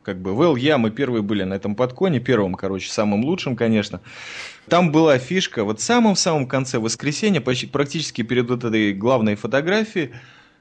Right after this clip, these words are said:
там выяснилось, это даже запечатлено на видео, что Алёша Мирный — это я.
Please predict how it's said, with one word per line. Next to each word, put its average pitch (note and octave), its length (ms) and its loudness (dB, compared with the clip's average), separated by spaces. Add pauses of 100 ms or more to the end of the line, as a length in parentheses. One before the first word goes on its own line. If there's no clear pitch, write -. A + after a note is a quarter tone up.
(120)
там B2+ 180 0
выяснилось, C#3+ 580 0
это A#2+ 180 -2
даже A2+ 300 2
запечатлено A2 1000 0 (200)
на G#2 200 -2
видео, B2+ 420 0
что G2+ 300 -4
Алёша A#2+ 340 0
Мирный — G#2 360 0
это F2 360 -4
я. - 320 -4